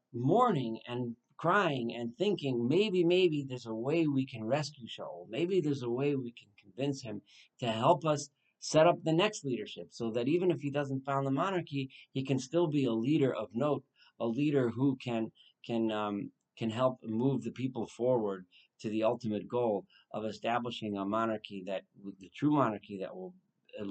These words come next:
actually lead the people to, to unity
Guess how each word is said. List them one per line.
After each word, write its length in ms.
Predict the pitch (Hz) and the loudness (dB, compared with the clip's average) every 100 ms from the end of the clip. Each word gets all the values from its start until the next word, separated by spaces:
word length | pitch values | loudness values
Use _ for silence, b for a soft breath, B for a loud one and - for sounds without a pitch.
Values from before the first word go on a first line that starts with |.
| 107 107 | -6 -2
actually 480 | 120 - 113 101 98 | -2 -2 -8 -6 -6
lead 180 | 107 95 | -6 -8
the 80 | |
people 460 | 92 113 104 98 95 | -10 -10 -8 -8 -10
to, 240 | - 92 85 b b _ | -8 -6 -6 b b _
to 80 | 98 | -8
unity 560 | 101 160 165 131 120 | 2 4 4 2 -4